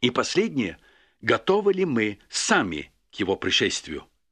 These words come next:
Просмотрим внимательно, нет ли в нашей жизни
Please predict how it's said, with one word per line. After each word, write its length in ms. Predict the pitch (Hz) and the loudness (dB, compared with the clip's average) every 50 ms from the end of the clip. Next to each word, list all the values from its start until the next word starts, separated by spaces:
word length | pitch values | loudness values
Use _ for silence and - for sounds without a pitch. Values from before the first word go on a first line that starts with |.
| _ _ _ _ _ _ _ - - - - - _ - | _ _ _ _ _ _ _ -20 -18 -18 -20 -18 _ 2
Просмотрим 640 | - - - - 117 117 117 - 131 123 120 120 - | 2 2 2 2 0 -2 0 0 0 0 0 -2 -4
внимательно, 640 | - 113 147 156 147 139 120 - - - 98 90 - | -2 0 0 2 2 0 0 -2 -4 -8 -8 -8 -6
нет 440 | - 117 135 196 240 240 - - - | -6 -4 -2 0 0 -2 -4 -6 -4
ли 220 | 185 185 175 - - | -2 0 0 -2 -4
в 140 | 98 90 107 | -6 -4 0
нашей 420 | 143 170 151 - - - 120 110 | 0 2 2 0 0 -2 -2 0
жизни 540 | 92 - - 120 101 - - 98 92 80 - | 0 0 0 0 0 -2 -4 -6 -6 -6 -8